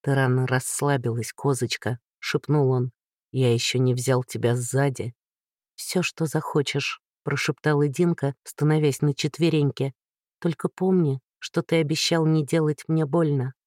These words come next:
"Клянусь, тебе будет хорошо",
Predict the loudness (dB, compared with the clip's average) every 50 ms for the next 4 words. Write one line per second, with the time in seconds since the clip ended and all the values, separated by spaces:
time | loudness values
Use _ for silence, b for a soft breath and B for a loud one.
0 | _ _ _ _ _ _ _ _ -12 -4 0 2 2 2 2 0 -2 -8 -14 -18
1 | _ _ _ _ _ _ _ _ _ -4 -4 0 2 0 0 2 0 -2 0 0
2 | -2 -4 -4 -6 -2 0 0 0 0 -2 -2 -2 -2 -2